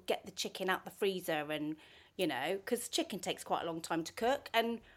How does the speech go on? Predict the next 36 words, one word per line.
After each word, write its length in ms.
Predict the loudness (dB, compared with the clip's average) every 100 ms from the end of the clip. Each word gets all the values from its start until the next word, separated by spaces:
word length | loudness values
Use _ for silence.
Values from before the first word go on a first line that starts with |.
| -4 8
I've 220 | 8 10
been, 240 | 8 8 2 4
um, 400 | 8 8 6 2
just, 440 | 2 0 -2 -4
sometimes 440 | 4 6 6 2 2
I 60 | 0
just 220 | 0 2
do 100 | 2
a, 80 | 2 -2
a 60 | -4
simple 380 | 4 2 2
swap 400 | -4 0 2 2 -2
of 100 | 0
using 360 | 0 2 -2
tofu, 720 | -2 0 0 0 -2 0 0 -4 -10 -20 -20 -18 2
and 140 | 6
I 100 | 6 4
just 440 | 2 -2 -4 -4
put 160 | 0 2
a 80 | 2
bit, 240 | 0 -4
few 160 | -4 -6
spices 580 | -4 2 2 4 0 0
on 140 | 0
it, 100 | 0
put 80 | -2
it 40 | -2
in 60 | 4
the 60 |
air 140 | 4 4
fryer, 460 | 4 6 6 4 2
ten 220 | 4 4
minutes 240 | 4 2 4
later 260 | 4 4
it's 140 | -2 0
done. 380 | 4 4 2